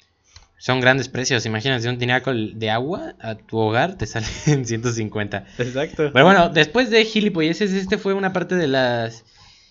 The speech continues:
Speaker 1: De las muchas pendejadas que probablemente re-, recapitularemos en este podcast. Eh, ¿y cómo, cómo crees tú que deberíamos empezar,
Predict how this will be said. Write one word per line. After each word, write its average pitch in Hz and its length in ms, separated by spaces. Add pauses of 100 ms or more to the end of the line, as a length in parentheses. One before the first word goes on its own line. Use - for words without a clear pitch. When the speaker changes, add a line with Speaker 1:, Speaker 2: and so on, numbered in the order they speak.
(200)
Speaker 1:
De 156 160
las 180 340
muchas 247 340
pendejadas 196 600
que 160 80
probablemente 170 1000
re-, 120 320 (280)
recapitularemos 135 800
en 139 80
este 143 160
podcast. 175 440 (760)
Eh, 113 800 (440)
¿y 123 80
cómo, 202 560
cómo 190 200
crees 180 240
tú 156 280 (280)
que 123 100
deberíamos 127 520
empezar, 110 420